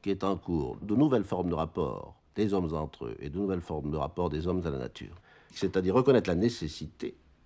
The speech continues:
qui est en cours, reconnaître le type de nécessité de la transformation du monde qui est en cours, d'une part. D'autre part, euh, s'organiser de telle sorte que la conscience devienne agissante, c'est-à-dire organiser en l'espèce des partis politiques. Pour Marx, il s'agissait de ça.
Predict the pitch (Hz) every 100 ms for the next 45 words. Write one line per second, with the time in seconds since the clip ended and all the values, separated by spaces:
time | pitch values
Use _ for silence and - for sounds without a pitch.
0 | _ - 90 73 80 - 214 92 60 -
1 | 82 110 101 113 104 - 196 113 101 95
2 | 92 95 98 73 71 87 73 - 60 58
3 | - 64 60 67 57 - - - - -
4 | 69 - 180 - 80 57 - - - -
5 | _ _ - 175 143 170 147 104 107 113
6 | - - - 180 160 147 139 143 160 202
7 | 240 117 107 139 139 - 135 - 101 98
8 | 127 123 139 117 98 107 127 120 90 -
9 | - 131 120 139 - - 110 - - -
10 | _ - - _ - 80 87 98 107 98
11 | 98 120 87 - 113 92 90 - - 104
12 | 151 277 - 110 101 87 92 95 92 90
13 | 95 123 - -